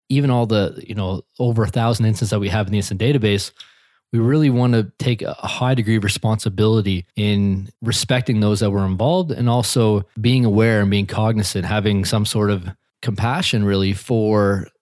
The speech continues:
what's happened on these type of incidents in order to try and move forward and, and move the whole community forward together. So with that being said, let's jump into this incident today. So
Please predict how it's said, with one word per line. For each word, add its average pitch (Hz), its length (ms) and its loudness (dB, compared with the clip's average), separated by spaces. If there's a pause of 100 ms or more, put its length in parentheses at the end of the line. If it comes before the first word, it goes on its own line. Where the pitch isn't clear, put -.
what's 117 320 -4
happened 113 460 -2
on 98 300 0
these 95 200 -2
type 104 140 -2
of 92 100 -4
incidents 98 460 -2 (380)
in 107 120 -2
order 117 260 2
to 98 60 -6
try 104 220 0
and 98 80 0
move 98 180 0
forward 98 380 0
and, 92 320 -2
and 95 120 -2
move 101 140 -2
the - 80 -6
whole 95 140 0
community 98 340 0
forward 90 320 -4
together. 87 420 -8 (220)
So - 160 0
with 123 120 2
that 165 180 2
being 170 100 2
said, 139 240 2
let's 135 160 0
jump 151 240 2
into 127 160 2
this 120 180 2
incident 117 440 0
today. 98 360 0
So 104 440 0